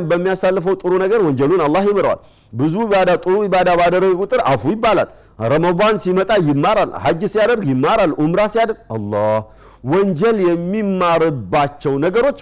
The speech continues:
በጣም መዓት ናቸው። እነዚህ ወንጀሎች እነማን ናቸው የሚማሩት ከተባለ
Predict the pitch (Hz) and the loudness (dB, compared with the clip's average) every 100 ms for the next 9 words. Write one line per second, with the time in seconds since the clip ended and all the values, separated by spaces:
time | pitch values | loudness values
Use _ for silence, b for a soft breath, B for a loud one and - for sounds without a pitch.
0 | 127 151 170 175 208 233 240 240 240 247 | -6 -4 -2 -2 -2 0 0 0 -2 -2
1 | 247 233 175 156 117 107 139 - - - | -2 -4 -2 -4 -4 -8 -14 -20 -18 -20
2 | - _ _ _ _ _ _ - _ b | -20 _ _ _ _ _ _ -20 _ b
3 | b b b b 165 196 254 254 269 262 | b b b b -2 0 0 0 0 0
4 | 240 247 233 226 214 202 196 185 175 - | 2 0 0 0 0 0 0 0 -2 0
5 | 170 165 156 156 151 143 143 135 131 123 | 2 2 2 0 0 0 2 2 2 0
6 | 123 - 170 196 240 | -4 -4 -2 2 2